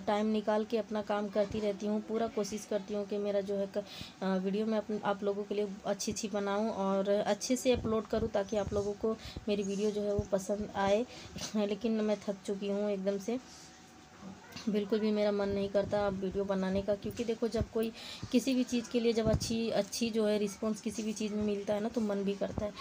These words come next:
लेकिन जब नहीं मन कर, जब कुछ नहीं मिलता है ना, तो फिर मन नहीं करता। और ऊपर से लोग जो है ना, जो लोग भी देखते हैं वीडियो को, कई लोग ऐसे होते हैं जो कि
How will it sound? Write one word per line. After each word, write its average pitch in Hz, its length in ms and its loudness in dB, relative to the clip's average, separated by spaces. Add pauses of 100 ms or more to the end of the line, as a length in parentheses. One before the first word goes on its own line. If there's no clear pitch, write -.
(280)
लेकिन 233 260 6
जब 233 160 6
नहीं 226 200 4
मन 226 180 2
कर, 202 200 2
जब 214 240 0
कुछ 226 180 0
नहीं 226 160 4
मिलता 226 300 2
है 226 80 4
ना, 240 80 2
तो 240 100 2
फिर 226 180 2
मन 214 180 2
नहीं 208 180 2
करता। 208 360 0 (280)
और 226 140 6
ऊपर 220 180 0
से 226 200 4
लोग 214 260 0
जो 202 160 -2
है 208 120 0
ना, 226 200 2
जो 214 180 2
लोग 220 180 0
भी 226 120 2
देखते 214 360 0
हैं 202 180 2
वीडियो 202 240 0
को, 214 140 -2 (100)
कई 226 180 6
लोग 226 220 4
ऐसे 208 220 0
होते 196 280 -2
हैं 214 180 2
जो 214 120 0
कि 240 280 0